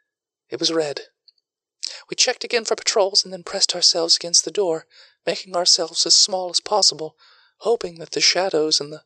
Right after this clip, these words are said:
spastic flicker of the lights would hide us if they happened to come by. We were out there for probably fifteen minutes, although it felt like several hours, and still we hadn't been discovered. Fortune seemed to be on our side. At this point,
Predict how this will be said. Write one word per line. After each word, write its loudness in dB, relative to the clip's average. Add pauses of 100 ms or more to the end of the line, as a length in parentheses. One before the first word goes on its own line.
spastic -2
flicker -4
of 0
the -2
lights 2
would -8
hide -10
us 4 (600)
if -10
they -2
happened -4
to -8
come -6
by. -2 (560)
We 0
were 0
out 0
there 0
for -2
probably -4
fifteen -4
minutes, 0 (280)
although -6
it -8 (120)
felt -2
like 0
several 2
hours, 2 (680)
and -2
still 0
we -6
hadn't -6
been -8
discovered. -2 (600)
Fortune -2
seemed 2
to -4
be -8
on -6
our -4
side. 0 (720)
At -20
this 0
point, -6